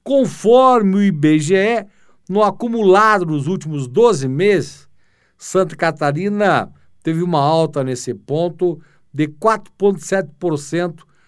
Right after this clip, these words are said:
contra dois ponto nove por cento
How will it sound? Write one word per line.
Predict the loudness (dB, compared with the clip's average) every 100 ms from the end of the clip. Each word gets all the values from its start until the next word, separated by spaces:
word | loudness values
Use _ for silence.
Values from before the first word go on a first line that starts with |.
| _ -4
contra | -2 0 0
dois | 0 -2 -2 0 -2 -6 _
ponto | -4 -4 -4 -2
nove | -2 -2
por | -6 -8 -6
cento | -6 -8